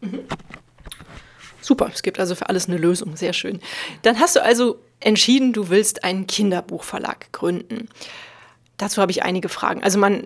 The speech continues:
trifft ja vielleicht so eine Entscheidung oder hat so eine Idee, aber die Umsetzung ist dann ja doch nicht immer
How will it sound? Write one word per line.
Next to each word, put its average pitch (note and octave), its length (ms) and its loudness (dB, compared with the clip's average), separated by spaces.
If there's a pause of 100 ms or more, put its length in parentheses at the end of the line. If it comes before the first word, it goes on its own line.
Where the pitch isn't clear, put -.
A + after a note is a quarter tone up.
(120)
trifft - 260 2
ja A3+ 80 4
vielleicht G3+ 280 2
so G3+ 80 2
eine F#3 320 0 (160)
Entscheidung G3+ 460 2
oder F3+ 100 6
hat G#3+ 120 0
so - 100 2
eine F#3 80 2
Idee, F#3+ 340 0
aber F#3+ 180 2
die D#3+ 120 -6
Umsetzung G3+ 440 2
ist F3+ 160 -4
dann F#3 140 0
ja F3+ 80 0
doch F3 220 0
nicht F#3+ 160 -4
immer F#3 320 -2